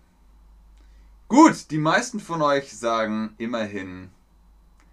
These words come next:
zwei Emojis, aber das ist eher peinliches Berührtsein. Ich erzähle euch heute zehn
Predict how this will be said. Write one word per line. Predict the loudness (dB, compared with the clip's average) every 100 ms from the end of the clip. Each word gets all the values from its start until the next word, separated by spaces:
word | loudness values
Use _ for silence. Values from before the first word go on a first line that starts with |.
| _ _ -16
zwei | -12 -4 -2 0 -2
Emojis, | -6 -6 -4 -4 -4 -4 -4 -4 -8 -14 -6
aber | -4 0 -2
das | -4 -10
ist | -16 -10
eher | -6 -6
peinliches | -6 -6 -4 -6 -10 -12 -14 -14
Berührtsein. | -8 -6 -6 -6 -6
Ich | -4 -4
erzähle | -4 -2 0
euch | 0 2
heute | 0 0
zehn | -6 2 2 4 -2